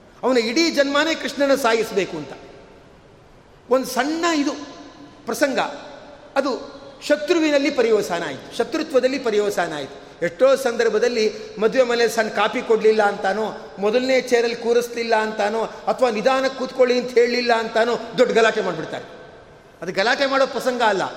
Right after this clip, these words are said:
ಸಣ್ಣದು. ಯಾರೋ ಮೆಟ್ಲು ಇಳ್ಕೊಂಬರುವಾಗ, ಆ, ಕೈ ಹಿಡ್ಕೊಳ್ದೆ ಬಂದ್ಬಿಟ್ರು, ಅದಕ್ಕೆ ಇವ್ರು ಮೆಟ್ಲಿಂದ ಜಾರಿ ಬಿದ್ದುಬಿಟ್ರು, ಅದಕ್ಕೆಲ್ಲ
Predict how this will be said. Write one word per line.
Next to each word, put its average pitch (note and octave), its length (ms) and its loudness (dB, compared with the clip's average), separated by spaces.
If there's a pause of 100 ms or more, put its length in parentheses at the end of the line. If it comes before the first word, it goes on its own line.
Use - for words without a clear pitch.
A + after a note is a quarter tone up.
(220)
ಸಣ್ಣದು. C#4+ 380 2 (760)
ಯಾರೋ B3 280 2
ಮೆಟ್ಲು A3+ 300 -2
ಇಳ್ಕೊಂಬರುವಾಗ, A3+ 600 2 (460)
ಆ, G3+ 240 2
ಕೈ A#3+ 220 2
ಹಿಡ್ಕೊಳ್ದೆ A3 580 0
ಬಂದ್ಬಿಟ್ರು, G3 720 -2 (220)
ಅದಕ್ಕೆ D4 280 0
ಇವ್ರು C4+ 180 0
ಮೆಟ್ಲಿಂದ A#3+ 340 -2
ಜಾರಿ G#3+ 280 2
ಬಿದ್ದುಬಿಟ್ರು, F#3+ 720 -4
ಅದಕ್ಕೆಲ್ಲ B3 360 2